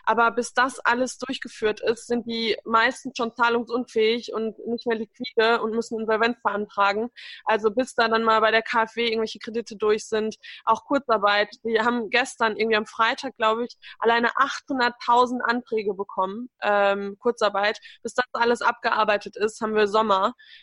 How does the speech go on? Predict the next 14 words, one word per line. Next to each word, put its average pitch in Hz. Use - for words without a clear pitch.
Ähm, 208
also 208
da 220
muss 233
unbedingt 226
gerade 214
die, 208
die 208
kleinen 214
Businesses 214
müssen 220
unbedingt 208
unterstützt -
werden. 190